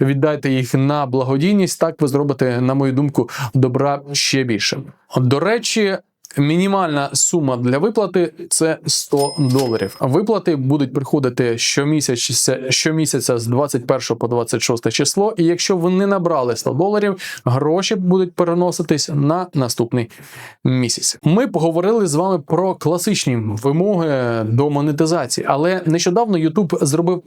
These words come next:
хитрий хід і ввів, по суті, два рівні доступу до партнерської програми. І багато людей їх плутає, думаючи, що гроші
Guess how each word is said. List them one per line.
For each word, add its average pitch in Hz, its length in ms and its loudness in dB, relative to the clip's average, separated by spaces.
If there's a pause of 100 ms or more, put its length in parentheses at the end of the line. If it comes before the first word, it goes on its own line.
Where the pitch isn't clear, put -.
хитрий 175 480 0
хід 208 440 -2
і 185 280 2
ввів, 151 400 0
по 175 160 0
суті, 196 440 0
два 143 560 2
рівні 165 480 2
доступу 139 640 0 (180)
до 143 180 2
партнерської 135 600 -2
програми. 147 520 0
І 156 60 -2
багато 151 380 0
людей 156 400 0
їх 143 140 -2
плутає, 202 480 2
думаючи, 175 520 0
що 151 200 0
гроші 185 460 0